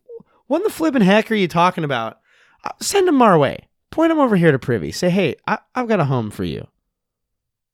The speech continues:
You wanna come join Hunter in his bathroom? He's got rabbit." No. Um,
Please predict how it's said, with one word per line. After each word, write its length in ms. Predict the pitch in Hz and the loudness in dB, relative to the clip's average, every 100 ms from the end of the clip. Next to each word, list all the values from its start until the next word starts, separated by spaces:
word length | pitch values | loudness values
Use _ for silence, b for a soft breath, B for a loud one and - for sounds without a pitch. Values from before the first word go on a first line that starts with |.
| _ _ 196 | _ _ -10
You 100 | 254 | -8
wanna 140 | 285 | -8
come 180 | 269 240 | -8 -4
join 220 | 214 208 | -2 0
Hunter 320 | 170 165 170 | 0 0 0
in 60 | 160 | -2
his 100 | 127 | -2
bathroom? 540 | 123 123 135 131 139 _ _ _ _ _ _ _ _ _ | -4 -4 -6 -10 -12 _ _ _ _ _ _ _ _ _
He's 180 | 165 | -4
got 220 | 147 185 160 | 0 0 0
rabbit." 300 | 160 - 139 | -2 -2 -6
No. 180 | 139 - b b b | -8 -12 b b b
Um, 380 | 165 143 110 | -2 -4 -10